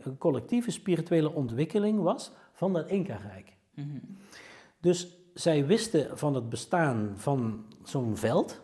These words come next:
Speaker 1: hè, dus, eh, ze noemden het geen morphogenetic field, maar, eh, ze wisten wel,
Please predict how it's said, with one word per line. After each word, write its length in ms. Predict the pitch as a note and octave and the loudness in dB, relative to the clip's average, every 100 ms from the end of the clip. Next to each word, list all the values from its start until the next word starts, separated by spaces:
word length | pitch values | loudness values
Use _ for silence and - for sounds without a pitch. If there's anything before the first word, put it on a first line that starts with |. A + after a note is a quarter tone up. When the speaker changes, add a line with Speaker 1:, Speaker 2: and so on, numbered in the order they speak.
| - | -12
Speaker 1:
hè, 200 | D3+ B3 | -8 -6
dus, 120 | E3 | -6
eh, 60 | C3 A#2+ A#2+ | -8 -10 -10
ze 140 | C3 | -4
noemden 320 | B2+ D3+ B2 | 0 0 0
het 140 | A2+ A2 | -4 -4
geen 260 | D3+ C3+ | -4 -2
morphogenetic 880 | B2+ C#3 B2+ B2+ A#2 B2+ B2 A2+ G#2+ | 0 0 -2 -4 -4 -4 -4 -6 -6
field, 340 | - F#3+ A#3 F#3+ | -2 -2 -2 -2
maar, 340 | C#3+ C3+ B2 - - - - - | 0 -2 -4 -14 -20 -20 -20 -12
eh, 300 | C3 B2+ B2+ | -6 -4 -2
ze 220 | A#2 B2+ | 0 0
wisten 460 | C#3 F#3 - C3 A#2 | 2 0 -2 -8 -4
wel, 360 | B2+ A#2+ E3 | 0 2 2